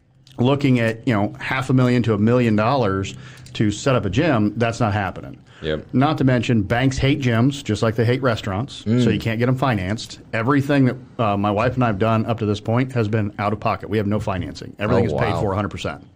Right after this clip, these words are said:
Speaker 1: Excuse me. Um, so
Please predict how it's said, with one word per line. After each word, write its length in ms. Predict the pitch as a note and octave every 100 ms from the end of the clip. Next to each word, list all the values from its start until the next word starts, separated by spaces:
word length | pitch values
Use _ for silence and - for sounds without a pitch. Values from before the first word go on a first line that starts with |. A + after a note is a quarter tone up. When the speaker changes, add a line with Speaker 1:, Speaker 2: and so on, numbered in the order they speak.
| - - - - - _ _ _ _ _ _ _
Speaker 1:
Excuse 260 | - C3 A2+
me. 100 | - - - - - -
Um, 480 | C#3 A#2+ A2 G2+ - - -
so 400 | F#3+ E3+ D#3